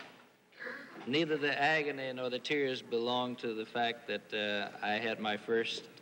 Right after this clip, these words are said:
date with my wife here. In any event, this is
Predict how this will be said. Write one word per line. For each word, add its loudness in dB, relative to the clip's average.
date 4
with -6
my -2
wife 0
here. -6
In 4
any 4
event, 0
this 0
is -2